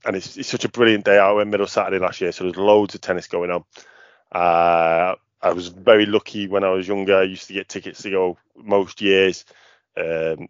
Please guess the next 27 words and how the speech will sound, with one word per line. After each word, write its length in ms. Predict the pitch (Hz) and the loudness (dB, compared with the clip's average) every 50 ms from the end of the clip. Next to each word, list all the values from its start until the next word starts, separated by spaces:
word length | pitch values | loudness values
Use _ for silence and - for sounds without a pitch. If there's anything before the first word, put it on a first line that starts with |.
| _ _ | _ _
so 220 | - - 98 92 | -4 0 2 4
yeah, 200 | 92 95 95 90 | 6 6 4 4
so 160 | - - 104 101 | 2 0 -4 -6
it's, 260 | 107 101 - - - 139 139 - _ _ _ _ _ - | -4 -6 -10 -12 -12 -12 -14 -14 _ _ _ _ _ -8
it's 220 | 135 123 - - | -6 -6 -6 -2
great. 360 | - 131 131 135 147 160 151 143 | 4 6 8 8 8 6 2 -4
It's 120 | - - | -10 -2
good 180 | - 139 131 - | 0 0 0 0
fun. 340 | - - 120 123 131 143 139 - - _ _ _ _ _ _ _ _ _ _ _ _ _ - | 0 2 4 4 4 4 2 -8 -20 _ _ _ _ _ _ _ _ _ _ _ _ _ -8
Um, 260 | 120 98 95 95 92 92 113 | -4 0 0 0 0 0 -2
I 60 | 113 | 0
don't 160 | 110 127 131 | 2 2 4
really 120 | 131 123 120 | 4 4 4
like 160 | 120 117 113 | 4 2 2
strawberries 380 | - - 127 120 110 110 101 110 | 0 0 2 2 2 0 -4 -6
and 80 | 104 | -8
cream 340 | - - 117 110 113 117 117 | -6 -6 -4 -4 -2 -2 -2
or 80 | 107 101 | -4 -4
Pimm's, 520 | - - 113 107 110 131 143 - - - _ | -6 -6 -6 -4 -4 -6 -8 -12 -16 -18 _
so 300 | - - - 107 104 101 104 | -14 -6 -2 -2 -2 0 -2
I 60 | 101 | -4
tend 280 | - - 117 110 101 | -2 -4 -4 -4 -4
to 60 | - 101 | -8 -8
just 180 | 110 107 - | -8 -8 -8
stick 240 | - - 120 113 - - | -4 -4 -4 -4 -4 -2
to 300 | - 117 107 101 92 - _ - - - - - - _ _ _ _ _ - | 2 4 6 6 4 2 _ -12 -20 -20 -20 -20 -20 _ _ _ _ _ 2
the, 640 | 110 101 98 95 95 92 92 92 92 90 92 92 | 4 6 8 8 8 8 8 6 6 6 4 2